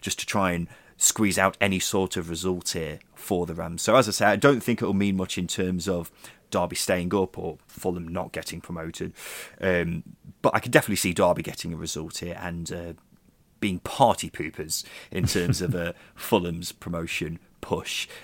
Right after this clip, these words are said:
and securing that as soon as possible. So I'll go for a draw. What do you think, Justin?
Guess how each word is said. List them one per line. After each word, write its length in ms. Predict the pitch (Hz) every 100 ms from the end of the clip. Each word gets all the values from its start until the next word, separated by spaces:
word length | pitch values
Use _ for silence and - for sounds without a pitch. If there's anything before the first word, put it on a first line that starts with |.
| -
and 260 | 87 80
securing 520 | - - - 92 80
that 200 | 80 -
as 60 | -
soon 200 | - 80
as 100 | 87
possible. 420 | - 85 - 92
So 140 | 90 113
I'll 280 | 143 151
go 300 | 139 143 123
for 540 | 110 - 123 113 107 - _ -
a 80 | 104
draw. 500 | 101 101 92 80 82
What 200 | 107 101
do 60 |
you 60 | 92
think, 200 | 92 87
Justin? 260 | 90 -